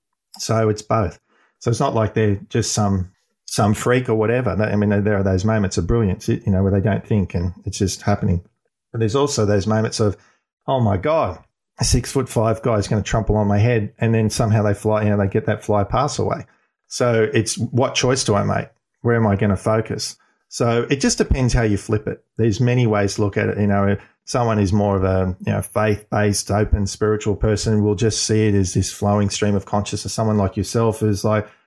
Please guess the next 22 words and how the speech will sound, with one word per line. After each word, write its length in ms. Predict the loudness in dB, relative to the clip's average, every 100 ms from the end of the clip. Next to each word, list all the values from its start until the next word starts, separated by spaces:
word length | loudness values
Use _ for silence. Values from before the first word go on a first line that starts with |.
| _
"Oh, 120 | 0
well, 120 | 2 2
yeah, 140 | 2
it 60 | 0
makes 240 | -2 -2
sense. 300 | 0 0 0
It's 100 | -2
practical. 540 | -2 -2 0 -2 0
If 120 | 0 0
my 260 | 0 0 -2 _ -4
mind 260 | -2 0
is 120 | 0 -2
clear 360 | 0 2 4
and 80 | 2
my 100 | 2
heart's 300 | 2 0 -2
clear, 320 | -2 2 2
then, 260 | 2 2 2
um, 240 | 2 0 0
or 100 | 2
my 160 | 2
mind's 500 | 2 2 0 -2 -6